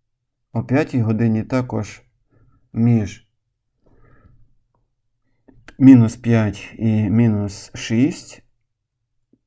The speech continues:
то це трохи менше, чим п'ять з половиною. То це буде десь мінус, е, п'ять цілих, ну, можливо, чотири десятих. Записуємо мінус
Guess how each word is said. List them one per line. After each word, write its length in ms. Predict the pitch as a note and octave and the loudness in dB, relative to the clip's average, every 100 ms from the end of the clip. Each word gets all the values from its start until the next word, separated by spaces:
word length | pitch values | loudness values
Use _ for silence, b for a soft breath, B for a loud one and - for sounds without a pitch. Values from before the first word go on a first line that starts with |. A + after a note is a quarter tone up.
| - | -10
то 220 | D3+ D3+ | -6 -6
це 340 | - A#2+ B2+ | -6 -2 -2
трохи 340 | B2+ A2+ A#2+ B2 | -2 -6 -4 0
менше, 420 | A#2 G2+ F#2+ G2+ | 0 -2 -8 -14
чим 400 | - A2 G#2 F#2+ | -10 -8 -8 -8
п'ять 260 | G#2+ A2 G2+ | -8 -8 -8
з 60 | |
половиною. 680 | - A2 G#2+ B2 D3+ D3+ D3 _ B B B B B B B B _ _ | -12 -8 -4 -4 -4 -8 -12 _ B B B B B B B B _ _
То 100 | - | -12
це 120 | B2 | -6
буде 240 | A#2 A#2+ G#2+ | -4 -2 -4
десь 260 | G#2+ - | -6 -8
мінус, 680 | A#2 B2+ D3 B2 G#2+ - - | -2 0 0 -2 -6 -12 -12
е, 140 | A2+ G#2+ | -10 -10
п'ять 420 | - A#2+ A2 - | -4 -2 -2 -6
цілих, 680 | - C3+ C3 G#2+ G2 - - | -2 0 0 -2 -8 -16 -14
ну, 180 | E3 | -6
можливо, 500 | C3 A2 A2 A#2 G#2+ | -4 -4 -2 -4 -4
чотири 420 | G#2 A#2 G#2+ G#2+ F#2+ | -8 -10 -10 -8 -10
десятих. 600 | G2 - G2 G2 F#2 _ b b b - | -10 -10 -12 -12 -16 _ b b b -12
Записуємо 880 | G2+ A#2 A2+ - G#2+ G#2+ G#2 G2 - - | -8 -6 -8 -8 -8 -6 -8 -10 -14 -8
мінус 800 | G#2+ A2 C3 A#2+ G2 - - | -4 0 2 0 -4 -10 -20